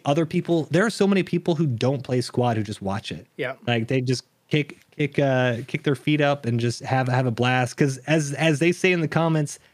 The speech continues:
Speaker 1: it's like I'm watching sports,
Speaker 2: Right.
Speaker 1: but I care about this team, you know? <laughs>
Speaker 2: Yeah.
Speaker 1: It's cool.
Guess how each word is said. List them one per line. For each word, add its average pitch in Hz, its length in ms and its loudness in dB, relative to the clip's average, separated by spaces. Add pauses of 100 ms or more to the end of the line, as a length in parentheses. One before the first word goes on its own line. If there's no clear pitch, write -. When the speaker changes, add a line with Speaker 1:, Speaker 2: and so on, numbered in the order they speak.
(140)
Speaker 1:
it's - 140 -4
like 175 180 2
I'm 175 140 4
watching 160 440 2
sports, 151 540 -2
Speaker 2:
Right. 269 220 4
Speaker 1:
but 147 60 0
I 139 60 2
care 185 320 0
about 120 280 -2
this 135 200 -2
team, 151 440 0
you 117 100 2
know? 160 240 2
<laughs> - 20 -8
Speaker 2:
Yeah. 240 240 2
Speaker 1:
It's 349 80 0
cool. 175 320 2